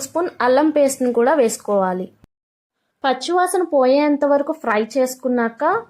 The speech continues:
ముందుగా కట్ చేసి పెట్టుకున్న పచ్చిమిర్చిని, టమాటాలని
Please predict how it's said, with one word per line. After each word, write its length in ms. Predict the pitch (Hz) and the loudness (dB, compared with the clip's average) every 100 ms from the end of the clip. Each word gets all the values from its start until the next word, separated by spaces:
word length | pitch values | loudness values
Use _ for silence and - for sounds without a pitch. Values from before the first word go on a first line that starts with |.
| _ _ - _ 247 | _ _ -20 _ 0
ముందుగా 300 | 269 302 359 359 | 0 2 0 0
కట్ 160 | 294 - | -2 0
చేసి 160 | 311 311 | -2 0
పెట్టుకున్న 400 | 302 294 294 294 294 269 | -2 0 0 0 0 -2
పచ్చిమిర్చిని, 760 | 226 - 269 277 - 262 269 302 | -4 -2 0 0 -2 0 0 0
టమాటాలని 640 | 269 240 269 269 247 240 | 0 2 2 2 2 2